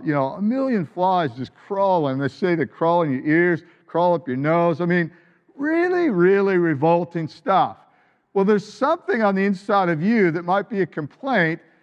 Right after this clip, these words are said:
that needs to be, uh, brought up that's revolting, that you find revolting, a situation that just shouldn't be, something that makes you angry when you look at it,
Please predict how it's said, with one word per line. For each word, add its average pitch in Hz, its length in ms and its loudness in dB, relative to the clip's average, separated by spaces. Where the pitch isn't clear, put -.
that 196 160 -2
needs 196 300 0
to 196 120 0
be, 175 400 2
uh, 156 200 0
brought 208 480 0
up 220 300 2
that's 175 240 -4
revolting, 170 720 0
that 170 100 -4
you 220 160 0
find 220 420 0
revolting, 175 640 2
a 143 40 -2
situation 196 1000 2
that 147 160 -2
just 196 160 -2
shouldn't 240 580 0
be, 185 220 4
something 240 400 -4
that 180 80 -2
makes 190 320 2
you 175 120 -2
angry 190 480 2
when 156 120 0
you 131 100 0
look 170 300 0
at 196 100 2
it, 196 220 0